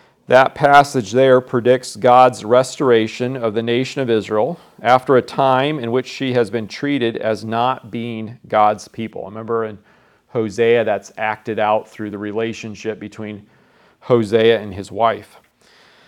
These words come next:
Paul seems to see in this passage a principle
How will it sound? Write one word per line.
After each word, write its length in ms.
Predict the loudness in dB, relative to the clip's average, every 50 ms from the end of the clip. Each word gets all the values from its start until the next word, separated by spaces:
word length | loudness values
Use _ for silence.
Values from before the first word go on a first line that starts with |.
| _ _ _ _
Paul 300 | 2 6 8 10 10 8
seems 460 | 8 4 2 2 2 2 2 0 -2
to 100 | -4 -6
see 300 | -6 -2 2 4 6 6
in 80 | 6 4
this 160 | 4 0 -2
passage 580 | -2 -2 -2 0 2 0 0 0 -2 -2 0 0
a 80 | -2
principle 800 | -2 0 0 0 0 2 -2 -2 0 2 2 4 4 2 0